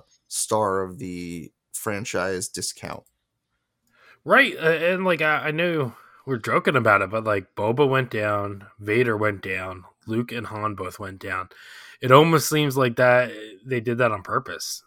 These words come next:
Speaker 1: Yeah, and Anakin went down, just to, I mean, jump a little ahead as far as that goes. Like, I, I agree. I,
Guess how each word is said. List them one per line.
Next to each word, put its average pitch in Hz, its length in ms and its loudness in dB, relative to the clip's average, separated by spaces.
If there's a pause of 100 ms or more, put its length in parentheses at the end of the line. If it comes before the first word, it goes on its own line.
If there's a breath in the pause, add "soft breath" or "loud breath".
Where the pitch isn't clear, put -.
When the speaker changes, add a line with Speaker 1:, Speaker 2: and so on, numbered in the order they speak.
(180)
Speaker 1:
Yeah, 85 160 -6
and 107 140 -8 (120)
Anakin 117 420 -4
went 113 180 -4
down, 107 520 -6
just - 260 -12
to, 85 320 -4 (120)
I 85 60 -10
mean, 82 200 -14 (180)
jump - 160 -10
a 95 40 -8
little 87 380 -6
ahead 92 220 -4
as 87 360 -10
far 87 220 -8
as 92 80 -8
that 85 220 -8
goes. 82 220 -8
Like, 78 160 -8
I, 92 240 -6
I 101 160 -4
agree. 104 380 -6
I, 85 120 -6